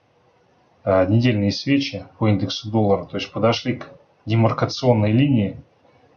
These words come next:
И, соответственно, здесь вот очень высока вероятность того, что от этих значений будет разворот и движение, э, в нижний диапазон. Ну, даже если предположить, что здесь растущий канал идет,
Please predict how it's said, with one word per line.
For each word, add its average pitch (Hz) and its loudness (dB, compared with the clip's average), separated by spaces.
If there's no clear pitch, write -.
И, 107 2
соответственно, 110 0
здесь 127 0
вот 110 -4
очень 113 0
высока 110 -2
вероятность 107 0
того, 127 2
что 107 -2
от - 0
этих 110 -4
значений 104 0
будет 98 0
разворот 107 2
и 98 -4
движение, 104 2
э, 101 -4
в 98 -6
нижний 107 2
диапазон. 107 2
Ну, 113 -2
даже 113 2
если 117 -2
предположить, 113 0
что 110 -2
здесь 110 0
растущий 110 -2
канал 131 2
идет, 92 -6